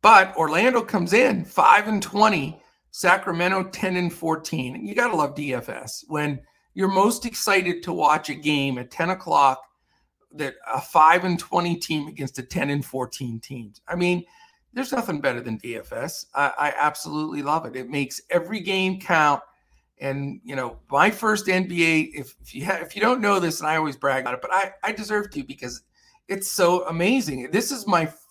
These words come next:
forty-second year in an,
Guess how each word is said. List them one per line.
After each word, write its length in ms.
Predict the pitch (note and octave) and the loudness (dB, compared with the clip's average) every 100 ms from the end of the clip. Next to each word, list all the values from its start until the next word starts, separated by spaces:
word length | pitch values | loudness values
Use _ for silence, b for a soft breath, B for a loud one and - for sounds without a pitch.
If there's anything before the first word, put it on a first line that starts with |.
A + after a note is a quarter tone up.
| - | -8
forty-second 1000 | B3 B3+ C4 B3+ - - A3+ - A3+ F3 | 2 2 2 -6 -6 0 -2 0 -8 -4
year 440 | E3+ D#3 A2+ - _ - - _ _ _ - | -4 -4 -6 -12 _ -20 -20 _ _ _ -6
in 180 | D#3 D3 | -2 0
an, 240 | C#3 B2 | 0 -4